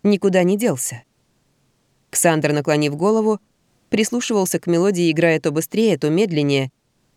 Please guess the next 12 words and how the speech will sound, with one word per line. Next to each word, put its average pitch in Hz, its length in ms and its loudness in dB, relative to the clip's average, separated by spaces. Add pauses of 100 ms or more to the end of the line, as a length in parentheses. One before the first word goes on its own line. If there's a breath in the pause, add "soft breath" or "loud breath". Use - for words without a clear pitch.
и 208 140 4
в - 60 -4
конце 208 320 -2
концов 196 380 -2
она 190 220 0
выровнялась, 131 600 -2 (540)
обрела 170 400 2
гармонию. 135 640 -2 (1120)
И 220 180 2
тогда 214 340 2
Ива 220 240 2
узнала. 214 580 0